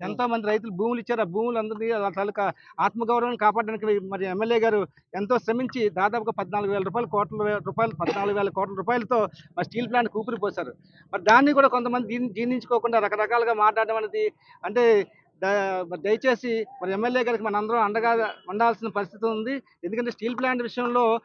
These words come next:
మన ఎమ్మెల్యే గారు కాకపోతే ఈరోజు ఎప్పుడో అది, ఆ, ప్రైవేట్ పరం అయిపోయేది. మరి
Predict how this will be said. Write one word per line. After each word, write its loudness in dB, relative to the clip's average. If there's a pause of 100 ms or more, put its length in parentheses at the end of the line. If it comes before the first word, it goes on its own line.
(240)
మన 0
ఎమ్మెల్యే 0
గారు 2
కాకపోతే 0
ఈరోజు 4
ఎప్పుడో 2
అది, 0 (300)
ఆ, 4 (240)
ప్రైవేట్ 0
పరం 0
అయిపోయేది. 2 (220)
మరి 0